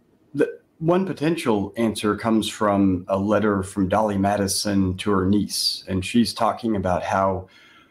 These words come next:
her personal, uh, slave, um, is stealing from her,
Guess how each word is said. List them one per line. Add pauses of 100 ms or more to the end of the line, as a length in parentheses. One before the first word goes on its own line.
(220)
her
personal,
uh,
slave, (460)
um, (180)
is
stealing
from
her,